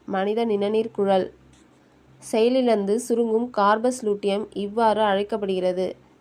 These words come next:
ஆன்சர் ஆப்ஷன் டி, கார்பஸ் அல்பிகன்ஸ். கோடான் என்பது இதன் தொடரில்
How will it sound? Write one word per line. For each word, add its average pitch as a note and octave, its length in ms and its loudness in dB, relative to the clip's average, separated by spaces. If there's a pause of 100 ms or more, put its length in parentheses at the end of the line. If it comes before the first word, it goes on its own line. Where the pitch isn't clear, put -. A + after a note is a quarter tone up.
(140)
ஆன்சர் A3 520 -2
ஆப்ஷன் G#3 260 -4
டி, G3+ 300 -4
கார்பஸ் G#3 480 -2 (100)
அல்பிகன்ஸ். F#3+ 760 -4 (1160)
கோடான் B3 380 6
என்பது G#3 580 2
இதன் G#3+ 320 -4
தொடரில் G#3+ 580 2